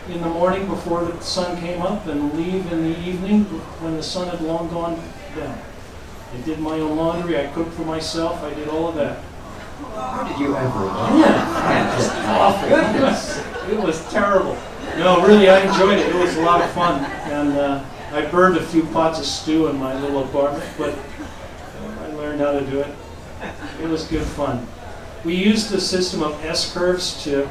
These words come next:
Speaker 1: manage and monitor the progress in certain areas, and, and knowing that,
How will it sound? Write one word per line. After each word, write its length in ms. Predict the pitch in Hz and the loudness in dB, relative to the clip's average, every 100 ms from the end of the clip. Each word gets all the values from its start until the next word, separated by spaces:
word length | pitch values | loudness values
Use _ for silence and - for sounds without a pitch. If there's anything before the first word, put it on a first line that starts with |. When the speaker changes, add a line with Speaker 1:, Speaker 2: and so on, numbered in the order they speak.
| - - | -6 -12
Speaker 1:
manage 560 | 151 147 151 165 160 156 | -8 -4 -2 -2 -4 -6
and 200 | 143 131 | -4 -4
monitor 840 | 131 143 147 - 151 147 147 139 139 - - | -2 -2 -2 -4 -2 0 2 2 0 -4 -6
the 80 | 143 | -2
progress 680 | 143 143 143 170 170 165 | 4 6 6 2 0 -2
in 40 | 160 | -4
certain 360 | - 165 160 | -2 -2 -2
areas, 500 | 156 160 165 180 175 | -2 -2 -2 -2 -2
and, 160 | 143 139 - - - - - | -4 -4 -8 -14 -16 -14 -8
and 240 | 151 151 | -4 0
knowing 400 | 160 180 180 170 | 2 4 2 2
that, 240 | 156 147 | 0 -2